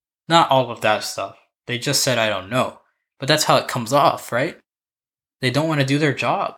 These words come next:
Your job is to find the information and actually prosecute the case. But they're op-, operating with the idea that these guys are just innocent. Kenneth Walker was interviewed as a part of the investigation,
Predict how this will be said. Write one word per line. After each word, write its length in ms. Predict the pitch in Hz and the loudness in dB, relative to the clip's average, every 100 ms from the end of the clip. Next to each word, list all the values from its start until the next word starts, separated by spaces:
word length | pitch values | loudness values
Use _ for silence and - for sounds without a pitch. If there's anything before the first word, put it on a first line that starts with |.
| _ _ _ | _ _ _
Your 140 | - 123 | -6 -4
job 400 | 123 131 165 151 | 2 4 4 2
is 180 | 131 - | -4 -4
to 340 | 131 123 120 - _ _ | -6 -6 -6 -12 _ _
find 380 | - 131 135 139 | 0 2 4 2
the 80 | |
information 640 | 139 143 127 120 175 - 107 | 0 -2 -4 -4 -4 -4 -6
and 100 | 104 | -4
actually 280 | 110 131 131 | -4 -4 -6
prosecute 480 | - 135 135 143 127 | -2 -2 -2 -4 -6
the 60 | |
case. 480 | 120 156 104 - - _ _ - | -2 0 0 -2 -12 _ _ -6
But 120 | 127 | 0
they're 180 | 131 131 | 4 4
op-, 400 | 135 151 165 - - | 6 4 0 -10 0
operating 460 | 143 147 147 139 | 0 2 2 2
with 120 | 135 131 | 0 -2
the 220 | 127 - | -2 -2
idea 640 | 123 120 160 160 135 131 - - _ | -4 0 2 4 4 0 -12 -20 _
that 320 | 139 131 - - _ _ _ _ _ _ _ _ _ | -2 -2 -2 -10 _ _ _ _ _ _ _ _ _
these 120 | 147 | -6
guys 200 | 147 156 | 0 2
are 60 | 139 | 2
just 180 | 139 - | -2 -2
innocent. 460 | 160 165 139 110 - _ _ _ _ _ _ _ _ _ _ - | -2 0 0 -4 -10 _ _ _ _ _ _ _ _ _ _ -8
Kenneth 300 | - 190 190 | 0 0 0
Walker 640 | 143 170 180 139 127 139 _ _ _ _ - | 4 4 4 -2 -6 -8 _ _ _ _ -4
was 440 | 135 135 131 - _ _ _ _ - | 0 0 -2 -10 _ _ _ _ -6
interviewed 640 | 156 170 139 117 101 - - _ | -2 0 0 -2 -4 -6 -20 _
as 100 | - | -10
a 60 | 131 | -8
part 260 | - 131 131 | -2 0 0
of 80 | |
the 100 | 123 | -2
investigation, 800 | 123 131 127 123 117 135 - 92 | -4 -2 -2 -2 -2 -2 -4 -8